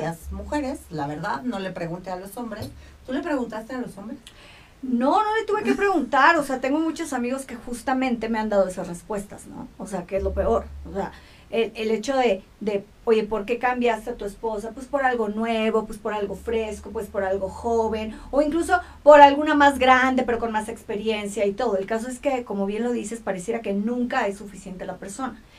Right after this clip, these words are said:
Speaker 2: Entonces tú te quedas como con esta, con esta
Speaker 1: Como que
Speaker 2: secuela.
Speaker 1: te falta algo,
Speaker 2: Ajá,
Speaker 1: como
Speaker 2: y
Speaker 1: que, que no estás dando todo, que n-, que no fue todo. Y eso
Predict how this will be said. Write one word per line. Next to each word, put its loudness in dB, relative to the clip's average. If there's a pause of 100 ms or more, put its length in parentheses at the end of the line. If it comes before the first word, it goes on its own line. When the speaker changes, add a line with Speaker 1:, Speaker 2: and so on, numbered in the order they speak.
(160)
Speaker 2:
Entonces -4
tú -4
te 0
quedas 4
como -8
con -6
esta, 0 (260)
con -8
esta -2
Speaker 1:
Como 2
que 2
Speaker 2:
secuela. 4 (180)
Speaker 1:
te 2
falta -4
algo, 2
Speaker 2:
Ajá, 2
Speaker 1:
como -2
Speaker 2:
y -4
Speaker 1:
que, -4 (280)
que -4
no 2
estás 0
dando 2 (800)
todo, 6
que -4
n-, 4 (180)
que 4
no 6
fue -2
todo. 0
Y 2
eso 0